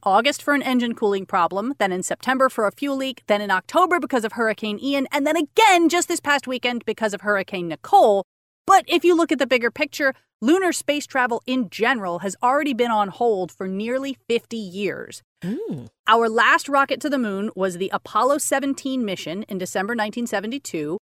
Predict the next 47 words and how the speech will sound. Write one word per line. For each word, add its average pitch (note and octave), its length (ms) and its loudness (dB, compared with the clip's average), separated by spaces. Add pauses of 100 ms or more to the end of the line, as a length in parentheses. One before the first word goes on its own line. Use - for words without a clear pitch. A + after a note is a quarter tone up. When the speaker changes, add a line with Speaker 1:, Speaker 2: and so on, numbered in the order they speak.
(160)
Speaker 1:
and C#4 120 4
at F4 60 4
the E4 80 0
time, F4 400 2 (100)
everybody F4+ 400 0
at C4+ 60 -4
nasa C#4 320 0
thought C#4 280 2
we'd A#3+ 160 -4
be C4 100 -2
back A#3 240 2
again F#3+ 280 -2
very F3+ 220 0
soon. - 460 -4 (480)
However, D#4 400 6
for A#3 200 2
a G3 40 2
variety F#3 380 0
of F3 160 -6
reasons, C4+ 500 -2
nasa's A#3+ 460 0
research A#3 420 -6
got F#3+ 220 -2
redirected G3+ 640 -2
toward G#3 180 -2
other F3 160 -2
things, C#4+ 400 -2 (220)
and A#3 160 4
we're C4+ 180 4
only D#4 340 2
just C#4+ 300 0
now G3 480 -2
turning B3 300 -4
our A#3+ 120 0
attention F#3+ 440 -6
back D#3 240 -4
to F3+ 100 -8
the G3 80 -2
moon. C4 320 2 (480)
But E4 140 2
even G4+ 260 4
if F#4 80 2
it F3 160 -2
does C#4+ 260 4
launch F#3+ 460 0
as A3+ 220 2
intended, E3 500 -6